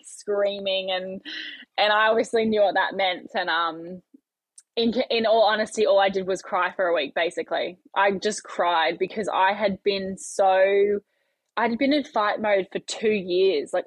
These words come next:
all I'd done is fight. All I had done is try and pick myself up when I was down. And I'd finally been able to breathe. It's, it was the best feeling where I could just finally feel everything that I'd been holding in for two years.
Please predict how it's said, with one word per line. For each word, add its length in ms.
all 260
I'd 220
done 240
is 240
fight. 280
All 180
I 120
had 140
done 220
is 160
try 220
and 100
pick 180
myself 400
up 140
when 120
I 120
was 160
down. 440
And 140
I'd 300
finally 480
been 180
able 240
to 140
breathe. 520
It's, 500
it 140
was 160
the 100
best 340
feeling 320
where 160
I 60
could 180
just 240
finally 500
feel 580
everything 460
that 160
I'd 140
been 120
holding 440
in 160
for 100
two 200
years. 680